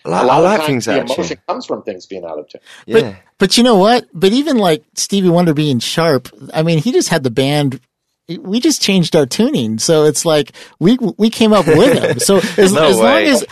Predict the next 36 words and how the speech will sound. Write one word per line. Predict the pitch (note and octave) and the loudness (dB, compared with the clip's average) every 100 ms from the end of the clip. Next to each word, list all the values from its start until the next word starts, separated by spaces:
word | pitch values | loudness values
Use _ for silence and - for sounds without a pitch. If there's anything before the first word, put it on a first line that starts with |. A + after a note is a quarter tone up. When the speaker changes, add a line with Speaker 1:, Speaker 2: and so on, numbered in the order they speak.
| _ - | _ -2
Speaker 3:
as | E3 | 0
long | G#3+ C4+ F4 | 2 2 2
as | G3 G3 | 0 0
everybody | G3+ A#3 G3 G3+ F#3+ | 2 2 2 2 2
Speaker 2:
No, | F3+ | 2
Speaker 3:
was | E3+ C#3 - - - _ _ _ _ _ | 2 0 -6 -16 -20 _ _ _ _ _
Speaker 2:
I'm | F#3+ | -4
not | A#3 G3+ | -4 -2
talking | F3 D3+ | -2 0
about | C#3+ C#3 | -2 -2
him | C#3+ | -4
being | D3 C3 | -4 -4
at | A#2+ | -6
four | D3+ C#3 | 0 -2
forty-two. | C3+ B2+ G#2+ - C#3 G#2+ | 0 -4 -6 -4 -2 -2
I | B2+ | -4
mean, | C#3 | -8
stylistically, | - - F#3 D#3+ D#3+ E3+ D#3 F3+ A#2 E3 - B2 - | -6 -2 -2 0 -2 0 0 0 -2 -4 -6 -14 -18
Speaker 1:
<laughs> | |
Speaker 2:
if | - - | -14 -6
you | |
listen | D3+ F3+ E3 | -2 -2 -2
to | D#3 | -2
his | D3+ | -2
vibrato | D3 C#3 C3+ C#3+ D3 B2 | 0 -2 0 0 0 -2
at | B2 | -4
the | |
end | C3 | -6
of | B2+ | -4
a | |
long | B2 B2+ B2 | -4 -6 -2
note, | C3 A2+ | -4 -4
he | C3 | -4
always | C#3 D3 C3 | -4 -4 -6
drifts | B2+ B2+ - | -4 -4 -4
sharp. | D#3 C#3 G#2+ - | -2 -2 -2 -10